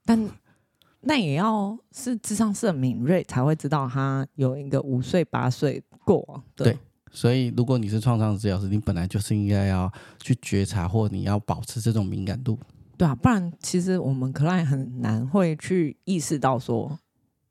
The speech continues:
Speaker 1: 好像有一个更以前的。
Speaker 2: 对，大部分还不会知道啊。
Speaker 1: 嗯。
Speaker 2: 对啊，所以你可能要去觉察，但有可能没有，只是单纯的这个创伤事件还没有处理完，C 画面。
Speaker 1: 嗯。
Speaker 2: 对，所以先去觉察这个身体的感觉，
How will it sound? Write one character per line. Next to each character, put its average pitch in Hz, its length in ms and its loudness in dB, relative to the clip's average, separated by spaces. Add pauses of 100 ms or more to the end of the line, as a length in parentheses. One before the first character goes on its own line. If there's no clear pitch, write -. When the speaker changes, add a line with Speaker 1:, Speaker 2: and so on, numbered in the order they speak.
(180)
Speaker 1:
好 - 240 -2
像 160 260 0
有 156 160 -4
一 - 40 -8
个 147 160 -6
更 151 260 0
以 - 20 -8
前 - 220 -8 (120)
的。 - 140 -4 (180)
Speaker 2:
对， 120 160 4 (200)
大 165 120 4
部 165 60 0
分 170 100 -2
还 123 140 0
不 117 80 -4
会 107 80 2
知 107 140 -4
道 95 160 -2
啊。 85 220 -6
Speaker 1:
嗯。 143 220 -2 (240)
Speaker 2:
对 110 140 0
啊， 98 180 -2
所 - 160 -4
以 113 60 0
你 110 140 -2
可 107 80 -4
能 95 100 -6
要 98 60 -4
去 107 160 -8
觉 - 160 -12
察， - 280 -10 (320)
但 220 160 2
有 185 120 2
可 127 100 0
能 101 60 -2
没 101 320 0
有， 120 280 -2
只 107 140 -4
是 156 100 0
单 151 240 0
纯 127 160 -2
的 104 120 0
这 131 100 -4
个 117 140 -2
创 127 200 0
伤 110 200 0
事 110 260 -2
件 113 260 0 (440)
还 107 160 2
没 123 120 4
有 120 120 2
处 - 260 -6
理 104 160 -2
完， - 180 -8 (120)
C 110 420 -2
画 95 300 0
面。 - 120 -14 (360)
Speaker 1:
嗯。 151 260 0 (160)
Speaker 2:
对， - 220 -8
所 110 260 -2
以 113 160 -2 (640)
先 160 200 2
去 175 120 2
觉 117 240 0
察 107 180 0
这 120 120 -2
个 104 360 -2
身 120 180 0
体 - 140 -6
的 95 80 -6
感 90 240 -8
觉， - 120 -8